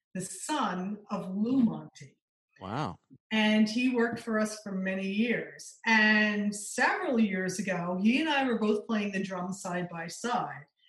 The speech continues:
Speaker 1: And it was December, and I had to tease him. "Hey, Ray, it's your time of year. Hey, Dominique." And then I thought, light bulb, "No, you're the son of Dominic, Dominucci."
Speaker 2: Huh.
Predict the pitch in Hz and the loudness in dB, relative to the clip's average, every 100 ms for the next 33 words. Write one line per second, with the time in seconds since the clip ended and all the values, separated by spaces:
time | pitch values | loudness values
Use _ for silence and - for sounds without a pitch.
0 | _ _ _ - 202 226 - 277 - 262 | _ _ _ -6 -2 -2 -2 -6 0 0
1 | 208 185 190 214 226 214 208 208 220 208 | 2 0 0 2 2 2 0 0 0 0
2 | 180 160 165 170 170 214 226 240 285 277 | -2 -4 -8 -10 -10 -2 0 2 2 2
3 | 254 226 - 165 - 170 175 196 202 220 | 2 -2 -6 -12 -8 -6 -6 -4 2 4
4 | 254 285 349 302 294 - - 240 277 247 | 4 4 4 4 2 -4 -6 2 4 4
5 | 196 185 220 269 330 320 165 - - - | 2 2 4 6 4 4 0 -4 -14 -20
6 | _ _ 208 220 233 220 370 359 196 196 | _ _ -2 2 2 0 2 2 2 0
7 | - - _ - 214 254 160 160 185 185 | -6 -18 _ -4 -2 -2 -4 -2 -2 -4
8 | - _ 233 330 392 185 180 175 - 214 | -10 _ -2 0 0 0 -2 -6 0 2
9 | 226 - - - 403 330 214 185 180 170 | 2 -2 -4 -2 0 0 0 0 -2 -4
10 | 165 - _ 170 208 247 262 294 359 180 | -6 -10 _ -2 4 6 6 6 4 2
11 | - - - - | 0 -6 -8 -4